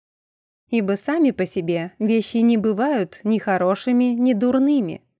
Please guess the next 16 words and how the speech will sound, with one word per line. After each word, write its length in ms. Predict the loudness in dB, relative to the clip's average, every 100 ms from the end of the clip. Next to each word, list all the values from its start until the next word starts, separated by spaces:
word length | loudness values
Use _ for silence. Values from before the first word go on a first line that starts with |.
| _
а 120 | -8 -4
только 460 | 0 0 -2 -4
в 80 | -2
нашей 360 | -4 -6 -8 -8
оценке. 840 | -10 -8 -6 -4 -6 -12 -18 -18 _ _ _ _ _ _ -4
Гамлет, 680 | -2 0 -2 -4 -8 -20 _
Уильям 440 | -4 -2 0 -2 -6
Шекспир. 540 | -8 -12 -10 -10 -12 _ _ _ _ _ _ _ _ _ _ _
Представьте, 880 | -4 -4 -4 -12 -12 -12 -8 -8 -10 _
что 300 | -10 -2 0
внутри 400 | 2 0 2 2
нашей 320 | 2 -2 -4
головы 500 | -2 0 0 0 -2 -2
находится 600 | -2 2 0 0 -2 -2
зал 260 | 0 -2
суда. 500 | -2 -4 -2 -4 -8